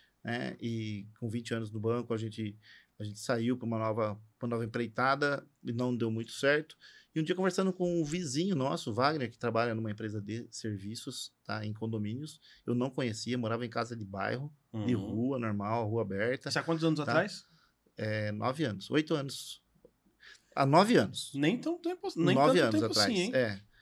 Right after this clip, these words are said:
Speaker 1: Nove anos, certo? Ele me comentou que existia essa profissão de síndico profissional, porque a gente tava conversando,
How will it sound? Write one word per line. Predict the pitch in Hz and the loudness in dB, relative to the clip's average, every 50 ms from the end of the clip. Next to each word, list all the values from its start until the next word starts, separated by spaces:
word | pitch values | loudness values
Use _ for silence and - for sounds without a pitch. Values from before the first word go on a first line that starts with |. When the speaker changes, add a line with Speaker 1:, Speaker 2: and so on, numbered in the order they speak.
| - _ _ | -20 _ _
Speaker 1:
Nove | _ 123 131 135 160 151 | _ 0 0 2 4 2
anos, | 123 104 82 - - - - - - - - - - - | 2 2 0 -4 -10 -14 -14 -20 -20 -20 -20 -12 -10 -8
certo? | - - 127 131 131 - - _ _ _ _ - | 2 4 4 4 4 0 -10 _ _ _ _ 0
Ele | 131 139 135 151 | 0 2 4 6
me | 151 156 | 4 4
comentou | - - 160 170 170 165 160 - 170 190 | 4 4 4 4 4 2 4 4 4 4
que | 185 - | 4 2
existia | 160 127 135 131 - - - 147 151 147 139 120 107 101 | -2 -2 0 -4 -4 -2 0 6 8 10 10 10 8 4
essa | 113 120 - - | 0 0 -2 -2
profissão | - 123 120 117 110 107 - 120 | -2 -2 -4 -4 -4 -4 -4 -2
de | 120 123 | -2 -2
síndico | 123 - - - 120 131 143 151 147 - | -4 -4 -4 -2 -2 -2 -2 -4 -8 -8
profissional, | 120 120 110 107 - - 117 110 117 127 147 | -4 -4 -4 -4 -2 -2 0 2 2 0 0
porque | 143 - 117 123 | -4 -6 -2 0
a | 123 | 0
gente | 117 120 - | 0 0 4
tava | - 165 156 | 4 4 4
conversando, | 143 - 156 147 - - 156 156 | 6 6 4 4 6 6 2 2